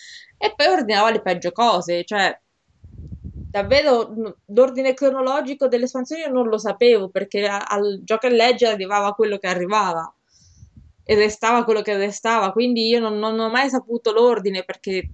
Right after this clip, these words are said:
per me dopo le, le oscurità italiane c'erano le Fallen Empire in inglese, perché al Gioco e Legge arrivò una partita di quelle.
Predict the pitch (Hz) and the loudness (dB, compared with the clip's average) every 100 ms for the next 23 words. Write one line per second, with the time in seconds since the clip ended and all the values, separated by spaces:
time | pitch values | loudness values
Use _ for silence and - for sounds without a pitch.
0 | - _ - 214 220 254 214 240 254 254 | -20 _ -10 -6 0 2 4 4 4 2
1 | 208 202 180 _ 190 196 202 202 - 220 | -2 -2 -4 _ -6 -2 -2 -2 -2 0
2 | 240 226 226 214 233 277 269 262 214 214 | 0 0 0 2 2 0 -4 -2 0 2
3 | 233 226 233 247 _ _ _ 202 226 220 | 2 0 -4 -6 _ _ _ -4 0 0
4 | 233 214 175 180 226 233 240 190 170 165 | 2 0 -4 -2 0 2 0 -6 -8 -4
5 | 233 180 170 160 - _ _ _ _ - | -2 -2 -4 -10 -14 _ _ _ _ -10
6 | 214 202 214 226 285 208 240 254 214 202 | -4 -2 0 2 2 2 2 0 -2 -4
7 | 208 220 220 - 202 185 180 226 208 175 | -6 -6 -8 -8 -8 -6 -4 -2 -2 -2
8 | 165 - | -6 -8